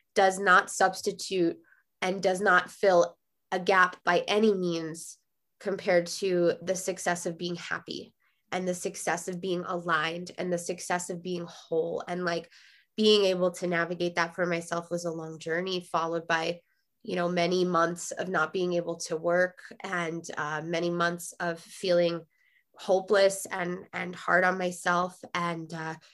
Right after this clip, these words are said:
through the, like, the grace of my spiritual practice and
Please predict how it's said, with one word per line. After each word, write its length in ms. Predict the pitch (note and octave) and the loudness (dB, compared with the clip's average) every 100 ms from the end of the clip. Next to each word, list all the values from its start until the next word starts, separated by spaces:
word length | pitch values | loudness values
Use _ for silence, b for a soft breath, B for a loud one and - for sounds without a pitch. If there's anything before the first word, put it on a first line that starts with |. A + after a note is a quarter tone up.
| b b _ - | b b _ 0
through 240 | G#3 A#3 | 4 6
the, 220 | G3+ G3 G3+ | 6 4 4
like, 160 | F3+ | 2
the 100 | F3+ | 0
grace 520 | F3+ F#3+ G3 G#3 G#3 | -2 2 6 6 6
of 100 | G3+ F#3+ | 0 0
my 140 | F3 | 0
spiritual 480 | F3 - F#3+ F#3 F3 | -2 -2 -2 0 -4
practice 640 | F3 F#3 G3 - F#3+ F3 - | 0 2 2 2 0 0 -2
and 340 | - F#3 F#3 | -2 0 -2